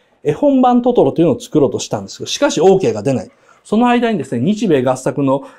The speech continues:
えー、超大作アニメ、リトルニモに参加して、ハリウッドの空気と、あとハリウッドの大スケールというのをするんです。知るんですね。で、ああ、なんかハリウッドって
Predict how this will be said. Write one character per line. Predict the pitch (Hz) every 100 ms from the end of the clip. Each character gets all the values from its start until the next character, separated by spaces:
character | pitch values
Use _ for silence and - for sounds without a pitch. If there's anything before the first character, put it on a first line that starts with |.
| -
え | 135
ー、 | 127
超 | - 214
大 | 170 156
作 | 156 147
ア |
ニ | 160
メ、 | 117
リ | 107
ト | 156 220
ル |
ニ | 214
モ | 202
に | 120
参 | - 160
加 | 156
し | 147
て、 | - 196 - -
ハ | - 311
リ | 339
ウ | 302
ッ |
ド | 139 131
の | 123
空 | - 135
気 | -
と、 | 151
あ | 135
と | -
ハ | 269
リ | 302
ウ |
ッ | 170
ド | 127
の | 127 - -
大 | 123 196 285
ス | -
ケ | - 294
ー |
ル | 175
と | 127
い |
う |
の | 113
を |
す | -
る | 143
ん | 117
で | -
す。 | - 135
知 | 123 180
る | 208
ん |
で | 143
す | - 160
ね。 | 170 _ _ -
で、 | 202 226 233 _ _
あ | - 254
あ、 | 302
な | 247
ん | 277
か | 254
ハ | -
リ | 330
ウ | 330
ッ |
ド | 170 147
っ |
て | - 151 143